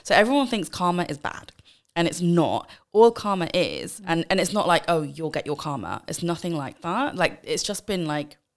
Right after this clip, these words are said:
Speaker 1: I guess, twisted, I would
Speaker 2: Right.
Speaker 1: say. What, what karma actually is, um, and sorry, I said it in an English
Speaker 2: No,
Speaker 1: way.
Speaker 2: thank you for saying it in the way karma.
Speaker 1: Yeah.
Speaker 2: Uh, because I say that to my kids and they're like, "It's karma." And I'm like,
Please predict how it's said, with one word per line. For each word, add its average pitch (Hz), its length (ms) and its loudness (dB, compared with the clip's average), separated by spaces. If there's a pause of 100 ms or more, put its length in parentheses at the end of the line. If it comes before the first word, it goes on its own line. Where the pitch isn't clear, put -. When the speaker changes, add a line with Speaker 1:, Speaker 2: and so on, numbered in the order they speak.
(520)
Speaker 1:
I 175 40 -10
guess, 165 160 -4
twisted, - 520 -8 (440)
I 95 120 -6
would 160 80 0
Speaker 2:
Right. 156 60 0
Speaker 1:
say. 139 220 0 (460)
What, 196 240 -4
what 220 260 0
karma 180 520 4
actually - 380 -2
is, 127 400 -2 (800)
um, 160 280 0
and 160 160 -2
sorry, 151 200 -2
I 165 80 -8
said 160 200 -6
it - 100 -8
in 143 320 -6
an 151 100 -4
English 147 260 -2
Speaker 2:
No, 226 80 0
Speaker 1:
way. - 160 6
Speaker 2:
thank 370 280 6
you 240 200 8
for 254 160 4
saying 254 340 6
it 214 120 2
in 208 180 4
the 202 60 4
way 185 220 6
karma. 180 640 2
Speaker 1:
Yeah. 220 380 8
Speaker 2:
Uh, - 20 8
because 165 520 6 (200)
I 226 160 10
say 277 140 6
that 240 140 6
to 226 60 0
my 208 80 6
kids 226 200 4
and 202 80 4
they're 190 60 6
like, - 120 2
"It's 220 140 -2
karma." 220 320 4
And 190 80 4
I'm 185 80 2
like, 180 160 4